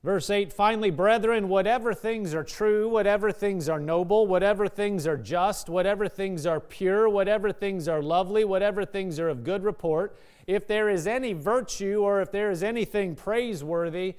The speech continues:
meditate on these things." So this, this word tells us what to think on.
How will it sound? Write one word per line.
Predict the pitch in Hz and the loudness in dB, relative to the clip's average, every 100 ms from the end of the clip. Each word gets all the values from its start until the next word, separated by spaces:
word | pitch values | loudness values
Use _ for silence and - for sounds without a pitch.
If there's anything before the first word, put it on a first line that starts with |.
| - - | -14 -18
meditate | 143 180 233 240 - 208 226 233 - - _ - | -8 -2 -2 -2 -4 -2 -2 -2 -10 -20 _ -6
on | 190 180 | -4 -2
these | 180 214 175 | -2 -4 -6
things." | - 147 104 82 - - - _ - | -10 -10 -10 -16 -20 -20 -20 _ -10
So | 190 | -6
this, | 220 | -6
this | 147 156 214 | -6 -4 -4
word | 170 240 226 - | -2 0 0 -4
tells | 185 247 165 | -6 -6 -4
us | 156 - | -8 -6
what | 202 - | -8 -8
to | 156 | -10
think | 202 165 | -10 -8
on. | 117 92 | -12 -14